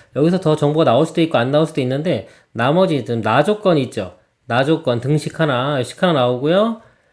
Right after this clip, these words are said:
에프 영이 일이라고도 있네요. 그쵸? 두 가지 정보 있기 때문에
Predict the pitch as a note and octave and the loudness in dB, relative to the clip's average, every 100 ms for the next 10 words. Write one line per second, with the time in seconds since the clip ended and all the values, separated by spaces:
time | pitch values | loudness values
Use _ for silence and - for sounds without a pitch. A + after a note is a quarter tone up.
0 | - B2 C#3+ - F3 C#3 C#3+ D#3 D3 F#3+ | -8 -4 -4 0 2 2 2 0 0 2
1 | F3+ B2+ A2+ G#2+ F#2+ E2 F#2 _ _ _ | 0 0 -4 -8 -8 -12 -18 _ _ _
2 | _ _ - G#2+ _ _ _ - G#2+ - | _ _ -20 -20 _ _ _ -20 -16 -2
3 | D3 D#3 C#3 D3 C#3+ D3 C3 B2 E3+ D#3 | 2 2 2 2 0 -2 -4 -2 -4 -4